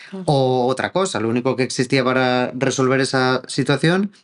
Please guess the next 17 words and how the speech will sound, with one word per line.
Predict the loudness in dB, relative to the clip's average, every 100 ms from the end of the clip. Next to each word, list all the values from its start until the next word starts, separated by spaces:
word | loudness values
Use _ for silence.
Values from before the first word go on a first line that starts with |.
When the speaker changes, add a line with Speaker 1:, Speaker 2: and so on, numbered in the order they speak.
| _ _ _ _
Speaker 2:
tiene | 0 2
más | 2 0
que | -2
ver | 0
con | -2
lo | 0
que | 2
digo, | 2 2
con | 0 -2
Speaker 1:
Ujú. | -2 -4 -6
Speaker 2:
realmente | -2 2 2 2
tomar | 2 2 0
una | 0
decisión | -2 -4 -4 -2 -2
consciente | 0 0 2 2 2
de, | 0
ok, | -2 0